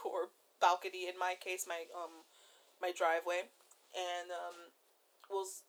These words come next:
just drink and bullshit and talk, and that's basically what we do. And it's so much fun, and we try to give each other advice if anybody needs advice, and, like, it's just, like, a, a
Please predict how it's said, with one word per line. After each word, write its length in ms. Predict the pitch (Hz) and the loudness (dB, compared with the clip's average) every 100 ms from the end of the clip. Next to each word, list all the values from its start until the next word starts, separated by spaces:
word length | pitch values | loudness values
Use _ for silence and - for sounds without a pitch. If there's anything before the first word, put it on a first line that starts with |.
| - | -12
just 240 | 196 185 - | -6 -6 -4
drink 360 | 185 185 - - | -4 -6 -12 -10
and 400 | 180 180 175 175 | -6 -4 -6 -6
bullshit 500 | - 180 - 190 196 190 | -6 -4 -2 -2 -2 -8
and 140 | 180 | -8
talk, 360 | - 165 175 - | 0 2 2 -4
and 120 | 180 175 - _ - 202 | -14 -16 -20 _ -4 -2
that's 160 | 196 | -2
basically 400 | 226 233 - 226 | -2 -2 -4 -4
what 100 | 214 | -4
we 60 | 214 | -4
do. 180 | 240 180 - - - - | -6 -8 -12 -20 -18 -4
And 160 | 190 202 | -2 -2
it's 140 | 196 | -2
so 180 | - 202 | 4 4
much 180 | 202 - | 2 0
fun, 160 | 214 | 0
and 80 | 170 | 0
we 80 | 170 | -2
try 160 | - 175 | -4 -4
to 80 | |
give 140 | 180 175 | -4 -6
each 100 | 175 | -6
other 160 | 156 | -6
advice 400 | 151 196 262 277 | -4 2 2 2
if 80 | 214 | -4
anybody 240 | 180 175 165 | -8 -8 -10
needs 160 | 165 | -18
advice, 540 | - 220 220 214 226 190 | -4 0 2 2 0 -6
and, 80 | 185 | -8
like, 200 | 180 196 | -8 -8
it's 240 | 196 - | -6 -2
just, 240 | 196 - 202 | -2 -2 -2
like, 180 | 190 175 | -2 -6
a, 320 | 170 - | -16 -12
a 120 | 180 | -8